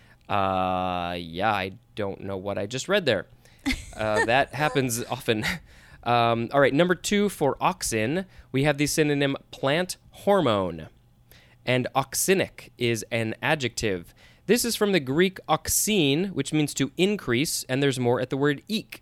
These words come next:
Speaker 1: E K E, which didn't we just have that? Yeah, auxiliary, we also had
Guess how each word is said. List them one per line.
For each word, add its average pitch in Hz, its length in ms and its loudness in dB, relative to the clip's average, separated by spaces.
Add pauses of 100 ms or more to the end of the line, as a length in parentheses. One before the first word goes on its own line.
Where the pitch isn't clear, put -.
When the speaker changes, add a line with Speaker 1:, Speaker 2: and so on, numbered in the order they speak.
(140)
Speaker 1:
E 143 140 -4
K 151 320 -2
E, 175 180 -2
which 117 300 -4
didn't 156 220 -2
we 175 100 -4
just 165 240 -4
have 170 220 -4
that? 170 200 -4
Yeah, 160 340 0
auxiliary, 131 680 0
we 120 160 0
also 135 300 -2
had 120 320 -2